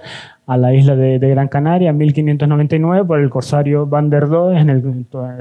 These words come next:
ese conflicto con, con los Países Bajos, que fueron muertos en el combate o, o se les dio muerte con, con posterioridad,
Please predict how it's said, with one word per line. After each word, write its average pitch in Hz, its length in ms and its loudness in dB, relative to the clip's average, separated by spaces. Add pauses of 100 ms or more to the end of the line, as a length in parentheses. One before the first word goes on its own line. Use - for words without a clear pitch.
ese 131 240 -6
conflicto 135 520 -4
con, 131 220 -2
con 139 140 -4
los 131 100 -2
Países 143 340 0
Bajos, 170 360 2 (480)
que 156 120 2
fueron 156 640 0 (400)
muertos 147 580 -2
en 131 80 0
el 139 80 0
combate 143 680 -2 (100)
o, 120 500 -6
o 117 120 -10
se 135 100 -4
les 117 140 0
dio 139 160 0
muerte 156 340 -2
con, 139 220 -2
con 151 180 -2
posterioridad, 160 640 0